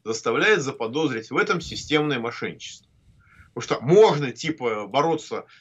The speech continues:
наблюдателями на обычном голосовании, но здесь наблюдатели, как я понимаю, не помогут. Второе. Голосование трехдневное. В мае прошлого года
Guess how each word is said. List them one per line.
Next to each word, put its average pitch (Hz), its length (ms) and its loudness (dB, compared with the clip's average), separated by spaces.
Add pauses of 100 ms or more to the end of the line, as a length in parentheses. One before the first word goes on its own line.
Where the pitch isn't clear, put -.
(100)
наблюдателями 127 920 0
на 98 200 -6
обычном 220 420 -4
голосовании, 202 800 -4 (280)
но 135 260 4
здесь 165 440 2
наблюдатели, 139 540 2
как 117 180 -8
я 131 120 -4
понимаю, 117 440 -4
не 110 60 -6
помогут. 101 460 -8 (440)
Второе. 175 420 4
Голосование 208 560 2
трехдневное. 170 680 -4 (260)
В 107 80 -18
мае 240 300 2
прошлого 185 500 0
года 156 360 -4